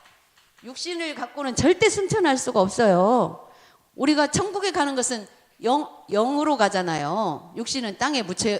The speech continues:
묻히고. 근데 예수님만이, 어, 육신이 바로 올라가셨다라는 거예요. 승천의 사건.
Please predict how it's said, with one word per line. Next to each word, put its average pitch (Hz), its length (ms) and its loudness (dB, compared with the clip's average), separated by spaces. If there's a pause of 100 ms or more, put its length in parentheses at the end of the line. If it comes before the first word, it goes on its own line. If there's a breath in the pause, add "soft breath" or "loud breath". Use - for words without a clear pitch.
묻히고. 156 800 0 (220 loud breath)
근데 220 140 -4
예수님만이, 226 1120 2 (520)
어, 139 340 -6
육신이 240 680 -2
바로 175 360 -6
올라가셨다라는 175 840 -16
거예요. 92 180 -20
승천의 285 560 -18
사건. - 400 -10